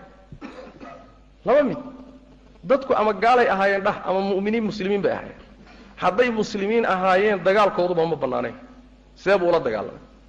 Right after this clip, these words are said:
Hadday gaalo ahaayeenna, xoolahooduna inuu qaatuu ahaa, dumarkoodii carruurtoodana uu qafaasho.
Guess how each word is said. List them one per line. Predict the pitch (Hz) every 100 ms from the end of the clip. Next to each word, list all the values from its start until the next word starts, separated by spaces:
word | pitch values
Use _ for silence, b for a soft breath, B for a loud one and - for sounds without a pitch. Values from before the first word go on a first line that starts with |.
| - _ b b b -
Hadday | 175 185 240 190
gaalo | 196 196 208
ahaayeenna, | 180 170 175 196 254 180 117 - - - - -
xoolahooduna | 190 240 220 220 214 208
inuu | 220 190
qaatuu | 190 185 214 185
ahaa, | 165 151 165
dumarkoodii | 214 190 - 185 196
carruurtoodana | 175 190 175 165 139
uu | 123
qafaasho. | - 98 -